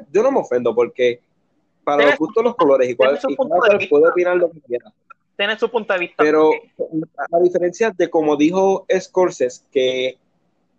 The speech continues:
Speaker 1: no recuerdo exactamente qué fue lo que dijo, pero él prácticamente como que se refirió a que el cine de superhéroes no es cine. Pues sí, es cine, porque es de lo que más está generando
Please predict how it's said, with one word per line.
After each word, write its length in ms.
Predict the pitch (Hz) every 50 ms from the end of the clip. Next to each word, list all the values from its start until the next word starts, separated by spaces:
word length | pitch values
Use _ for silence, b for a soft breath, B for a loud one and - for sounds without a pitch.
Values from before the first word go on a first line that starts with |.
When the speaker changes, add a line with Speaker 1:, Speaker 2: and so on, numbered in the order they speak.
| _ _ -
Speaker 1:
no 220 | 131 131 139 147
recuerdo 320 | 151 185 185 190 190 185 180
exactamente 540 | 175 - 180 - - 175 175 170 165 175
qué 100 | 160 170
fue 120 | 170 - 170
lo 80 | 160
que 80 | 156 156
dijo, 280 | 156 151 143 127 - -
pero 460 | - 117 117 120 120 120 117 - - _ _ _ _ _ _ _ _ _ _
él 220 | - 143 139 139 143
prácticamente 600 | 165 160 - 165 160 165 160 165 165 156 123 -
como 300 | - 127 123 127 120 -
que 340 | - 123 123 120 120 - - _ _ _ _ _ _ _ _ _ _ _ _
se 80 | -
refirió 320 | 135 135 131 - 135 135 147 156
a 40 |
que 80 | 156 165 147
el 60 | 139
cine 440 | - - - 131 139 151 160 165 170
de 160 | 175 175 170
superhéroes 420 | - 170 160 165 165 160 165 156
no 100 | 131 139
es 140 | 151 151 -
cine. 380 | - - 151 147 120 107 95 - _ _
Pues 340 | - 127 123 - - - -
sí, 500 | - - - - - - 247 302 330 -
es 220 | 143 139 139 - -
cine, 260 | 214 233 254 208 156
porque 480 | - 139 135 - - 147 139 135 131 b b b b b b b _ _ _ _ _ _ _ _ _ _ _
es 180 | - 151 165 -
de 80 | 233
lo 140 | 214 190 170
que 80 | 143 139
más 140 | 127 131 -
está 300 | - - - - 196 190
generando 680 | 190 185 185 175 156 156 196 214 220 175 131 113 -